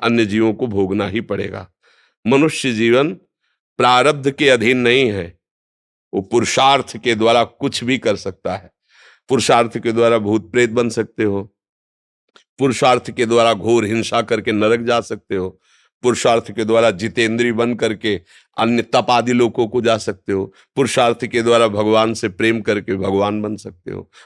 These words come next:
भगवत स्वरूप हो सकते हो, भगवत भावों को प्राप्त हो सकते हो। चाहे भगवान के दास बनो, सखा बनो, गोपी बनो, सहचरी, कितना आनंद का मार्ग है। और अगर एक ही भाव से आराधना करो तो भगवत स्वरूप होकर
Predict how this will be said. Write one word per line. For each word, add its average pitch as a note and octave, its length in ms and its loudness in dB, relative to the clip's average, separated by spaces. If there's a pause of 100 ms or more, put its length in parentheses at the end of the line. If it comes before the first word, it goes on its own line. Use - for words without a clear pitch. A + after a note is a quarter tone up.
(120)
भगवत A2+ 280 2
स्वरूप A#2 460 -2
हो G2+ 60 -4
सकते F#2+ 360 -8
हो, F#2+ 200 -6 (300)
भगवत B2 280 4
भावों G#2 460 2
को C3 140 -2
प्राप्त A2 380 0
हो G2+ 40 -4
सकते F#2 360 -6
हो। G2+ 180 -2 (200)
चाहे A#2+ 180 2
भगवान A2 420 2
के G#2+ 160 -4
दास A2+ 300 2
बनो, G#2+ 300 0
सखा A2 380 0
बनो, G#2 300 0
गोपी A2 380 -2
बनो, G#2 300 0
सहचरी, A2+ 520 0 (380)
कितना D3 300 -2
आनंद D3+ 480 2
का C3 180 2
मार्ग G#2 360 -2
है। F2+ 220 -4 (220)
और A2+ 140 4
अगर A#2+ 240 2 (100)
एक B2+ 220 0
ही D#3+ 80 0
भाव C3 240 2
से C#3+ 140 -2
आराधना B2+ 460 2
करो A2+ 220 -2
तो G#2 120 -4
भगवत G2+ 320 0
स्वरूप A#2 440 -2
होकर A#2+ 320 0